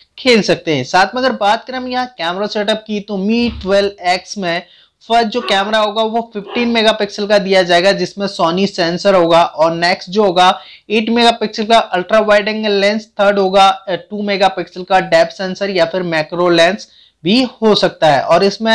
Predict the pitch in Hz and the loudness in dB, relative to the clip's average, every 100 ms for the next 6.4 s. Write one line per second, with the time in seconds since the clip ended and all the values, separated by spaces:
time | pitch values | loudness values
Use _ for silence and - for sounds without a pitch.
0 | 226 220 160 185 190 190 185 208 202 214 | 2 0 -6 -4 -4 -4 -2 -2 -2 -2
1 | 208 208 202 202 202 - 208 220 - - | 2 2 4 0 -2 -2 0 0 -2 -20
2 | _ 196 233 220 202 180 180 185 185 - | _ -4 0 -2 2 2 4 0 -2 -6
3 | 170 175 214 - 151 151 165 - _ 170 | -4 -2 -6 -8 -12 -6 -6 -6 _ -10
4 | 170 151 147 143 - 139 123 - 196 196 | -6 -6 -6 -8 -2 -2 -2 -2 -2 0
5 | 240 240 247 240 247 185 156 170 214 208 | 0 0 -4 -6 -6 -2 -2 -2 -4 -8
6 | 208 - 202 | -8 -10 -10